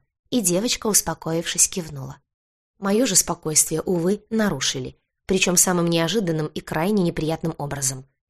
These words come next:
Меня снова схватили за ногу. Активировалась защитная сеть, которую я выставляла, подозревая в нехорошем графа, и грязная пятерня, дрогнув, ослабила хватку. Раздражённо зашипев, я попыталась легнуть за гребущую конечность,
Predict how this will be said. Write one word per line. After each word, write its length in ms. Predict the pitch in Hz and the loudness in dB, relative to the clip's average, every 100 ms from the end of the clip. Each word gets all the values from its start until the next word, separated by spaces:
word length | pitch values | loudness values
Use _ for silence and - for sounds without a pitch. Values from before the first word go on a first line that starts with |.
| - | -2
Меня 180 | 190 170 | 0 4
снова 360 | - 147 151 | 2 2 0
схватили 500 | 220 - 196 - 160 | 2 2 2 2 2
за 180 | 151 143 | 0 -2
ногу. 300 | 135 135 - _ _ _ _ | -8 -12 -14 _ _ _ _
Активировалась 720 | 196 - 208 202 196 180 175 | -4 0 4 6 6 4 4
защитная 480 | 170 170 190 185 180 | 2 0 -2 0 2
сеть, 300 | - 233 - | 4 4 2
которую 400 | - - 160 160 | -2 -2 0 0
я 100 | 160 | 0
выставляла, 680 | 160 - 202 185 147 135 135 _ - | 0 0 0 -2 -2 -8 -12 _ -6
подозревая 560 | 175 160 180 165 175 | -2 0 0 2 0
в 60 | 160 | 0
нехорошем 500 | 165 - 160 - 190 | -2 -2 -2 -2 -2
графа, 400 | 170 139 - 151 _ _ _ | -2 -6 -8 -14 _ _ _
и 60 | 208 | 0
грязная 420 | 196 214 196 202 | 4 4 4 2
пятерня, 460 | 196 - 220 247 247 | 0 -2 -2 -2 -2
дрогнув, 400 | 160 151 151 - | -2 -2 -6 -4
ослабила 460 | 165 - 202 226 247 | 0 0 0 -2 -4
хватку. 500 | - 135 - - - _ _ _ _ | -8 -10 -12 -18 -20 _ _ _ _
Раздражённо 640 | 185 185 175 180 190 170 165 | -2 2 2 2 2 2 0
зашипев, 560 | 165 202 190 247 - _ _ _ | 0 -2 0 -2 -2 _ _ _
я 260 | 202 202 190 | -2 2 2
попыталась 560 | 196 220 220 185 175 185 | 2 -2 0 2 2 2
легнуть 400 | 180 190 233 - | 2 2 0 0
за 80 | |
гребущую 480 | 165 170 156 - 170 | 2 0 0 -2 -2
конечность, 680 | - 208 147 - 135 - | -2 -2 -2 -4 -2 -6